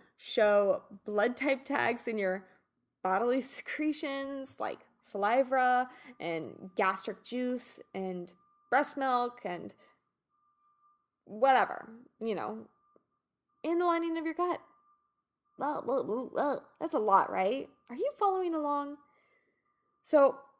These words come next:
this is what I love. I love that everyone, obviously, has a blood type, but not all of us communicate our blood type in saliva and in the mucus lining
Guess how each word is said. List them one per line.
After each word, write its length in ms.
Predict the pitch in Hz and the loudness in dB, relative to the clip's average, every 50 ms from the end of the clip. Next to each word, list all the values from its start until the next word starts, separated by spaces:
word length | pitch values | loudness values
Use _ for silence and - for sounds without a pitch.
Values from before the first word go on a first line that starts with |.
| _ _ | _ _
this 180 | - 320 359 359 | 2 2 2 4
is 60 | 427 | 4
what 120 | 440 359 | 4 4
I 60 | 277 | 4
love. 280 | 214 190 165 107 - - | 4 2 2 0 0 0
I 140 | - 247 262 | 2 0 2
love 240 | 254 285 302 320 285 | 2 2 2 4 4
that 180 | 311 294 - - | 2 2 2 2
everyone, 540 | - 226 226 269 277 277 269 262 269 262 269 - - _ | 2 2 4 2 2 2 0 -2 -4 -8 -12 -16 -16 _
obviously, 460 | - 208 196 190 196 - - 208 240 240 233 - | -6 -6 -4 -4 -6 -6 -6 -6 -6 -6 -8 -8
has 120 | 254 247 | -8 -8
a 40 | 247 | -6
blood 280 | 214 - 202 196 190 190 | -2 0 0 0 0 0
type, 260 | 226 226 233 294 320 - - _ _ _ _ _ _ _ _ _ _ _ _ _ _ _ _ _ _ _ _ _ _ _ _ _ _ _ _ _ _ | -2 -2 -2 -2 -2 -4 -12 _ _ _ _ _ _ _ _ _ _ _ _ _ _ _ _ _ _ _ _ _ _ _ _ _ _ _ _ _ _
but 220 | - 269 254 208 247 | 4 4 4 4 4
not 440 | 247 240 247 262 269 302 349 349 - - - | 0 0 2 2 4 4 2 0 -2 -6 -4
all 200 | - 226 226 226 | -2 0 2 2
of 120 | 240 247 240 | 2 2 2
us 320 | 214 202 196 220 - - | 2 2 2 0 -2 -6
communicate 760 | - - 233 226 226 220 226 233 233 - 202 185 196 196 - - | -10 -10 -8 -6 -6 -6 -6 -8 -8 -6 -4 -4 -4 -4 -6 -4
our 120 | - 190 190 | -4 -4 -4
blood 300 | 190 185 185 185 185 185 | 0 0 0 0 0 -2
type 320 | - 202 185 196 190 - - | -4 -4 -4 -4 -6 -8 -10
in 180 | 196 196 190 196 | -10 -8 -8 -8
saliva 640 | - - 196 180 - - 190 185 214 214 240 262 254 - _ | -8 -8 -6 -6 -4 -6 -4 -4 -4 -4 -4 -6 -8 -12 _
and 100 | - 208 | -10 -8
in 80 | 208 202 | -6 -6
the 60 | 202 | -6
mucus 360 | 202 208 214 208 240 220 - | -6 -6 -8 -8 -10 -10 -10
lining 380 | 208 196 190 202 202 196 - | -10 -10 -8 -10 -10 -12 -12